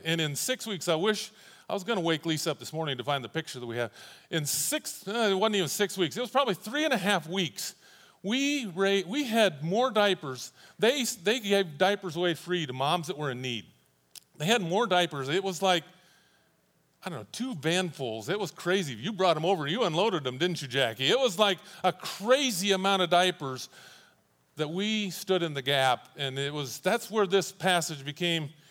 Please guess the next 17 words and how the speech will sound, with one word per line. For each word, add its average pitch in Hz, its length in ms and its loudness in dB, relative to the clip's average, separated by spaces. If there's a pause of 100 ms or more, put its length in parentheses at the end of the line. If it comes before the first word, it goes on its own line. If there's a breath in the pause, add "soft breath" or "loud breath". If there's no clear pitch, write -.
(220 loud breath)
hugely 180 500 -6
important 143 460 -6
to 131 100 -8
me. 113 140 -4
But 175 120 -2
let's 285 200 2
go 294 160 0
ahead 220 240 4
and 180 120 -2
we're 277 120 -2
gonna 240 160 0
read 214 280 2
it 165 220 0
together. 151 560 2 (300 loud breath)
We're 240 100 0
gonna 226 80 0
start 277 500 2